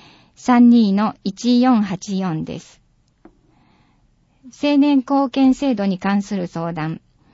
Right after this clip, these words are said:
月曜日から金曜日、祝休日を除きます。午前八時三十分から午後五時十五分。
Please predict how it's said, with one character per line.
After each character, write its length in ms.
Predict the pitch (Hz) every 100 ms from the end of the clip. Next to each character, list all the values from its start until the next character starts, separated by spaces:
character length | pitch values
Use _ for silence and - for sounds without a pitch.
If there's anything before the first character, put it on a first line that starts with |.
| _ _
月 280 | - 208 247
曜 160 | 269 247
日 100 | 226
か 140 | 269
ら 160 | 247 202
金 240 | 196 190
曜 220 | 185 165
日、 180 | - - _ _ _ _ _
祝 360 | - 233 233 240
休 200 | 262 247
日 280 | 220 214 269
を 80 | 247
除 280 | 196 180
き 140 | 175 165
ま 200 | 160 170
す。 220 | - _ _ _ _ _ - _ _ _
午 160 | 226 247
前 200 | 226 190
八 300 | 196 220 277
時 140 | 233 214
三 300 | 226 247 226
十 140 | 254
分 340 | - 214 202
か 140 | 190 208
ら 160 | 226 -
午 160 | -
後 180 | 196 165 -
五 140 | 214
時 140 | 185
十 220 | 170 175 196
五 140 | 196
分。 280 | 170 147